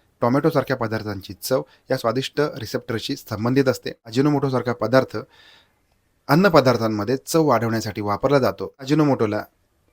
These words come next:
मोनोसोडियम ग्लुटामेट किंवा एमएसजी असंही म्हणतात. मराठीमध्ये याला चायनीज मीठ असं आपण बरेच वेळेला म्हणत असतो, कारण चायनीज पदार्थांमध्ये चायनीज पदार्थांची चव वाढवण्यासाठी याचा विशेष करून उपयोग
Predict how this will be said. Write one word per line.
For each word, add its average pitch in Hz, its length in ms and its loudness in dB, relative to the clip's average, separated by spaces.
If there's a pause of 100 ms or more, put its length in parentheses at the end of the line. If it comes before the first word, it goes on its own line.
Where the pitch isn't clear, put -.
(120)
मोनोसोडियम 135 720 2
ग्लुटामेट 113 580 -2
किंवा 135 220 0
एमएसजी 120 460 -4
असंही 127 260 -2
म्हणतात. 101 320 -4 (600)
मराठीमध्ये 139 460 2
याला 117 180 0
चायनीज 113 400 -4
मीठ 117 200 -6
असं 113 180 -8
आपण 113 180 -8
बरेच 104 240 -8
वेळेला 107 140 -6
म्हणत 104 220 -6
असतो, 107 220 -8
कारण 135 260 -2 (580)
चायनीज 151 260 4
पदार्थांमध्ये 127 760 2 (920)
चायनीज 147 380 0
पदार्थांची 117 680 -4 (500)
चव 170 160 2
वाढवण्यासाठी 113 520 0
याचा 113 220 -2
विशेष 110 280 -6
करून 117 200 -6
उपयोग 113 240 -8